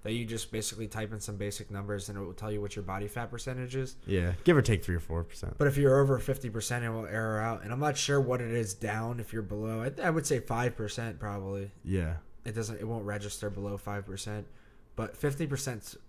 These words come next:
Speaker 1: large.
Speaker 2: If you put it this way, if you're above fifty percent body fat, you could die at any moment.
Speaker 1: Heart attack.
Speaker 2: At any moment, you're at risk for death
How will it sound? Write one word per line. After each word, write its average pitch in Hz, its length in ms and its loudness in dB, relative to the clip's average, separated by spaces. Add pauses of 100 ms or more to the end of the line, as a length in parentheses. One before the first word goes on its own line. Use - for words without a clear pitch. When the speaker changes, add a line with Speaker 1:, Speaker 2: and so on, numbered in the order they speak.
(540)
Speaker 1:
large. 95 500 -6 (340)
Speaker 2:
If 120 140 6
you 160 180 12
put - 180 12
it 131 40 10
this 117 180 8
way, 101 120 10
if 92 100 4
you're 139 140 6
above 131 260 8
fifty 107 180 6
percent 90 220 2
body 87 200 4
fat, 90 260 -2
you - 100 4
could 98 120 4
die 90 180 4
at - 80 -2
any 90 180 2
moment. 78 300 -2 (1200)
Speaker 1:
Heart - 200 -4
attack. 92 280 -6 (520)
Speaker 2:
At 95 140 0
any 113 180 10
moment, 104 320 8
you're 87 140 2
at 62 60 -2
risk 82 240 -2
for - 120 -6
death - 280 -6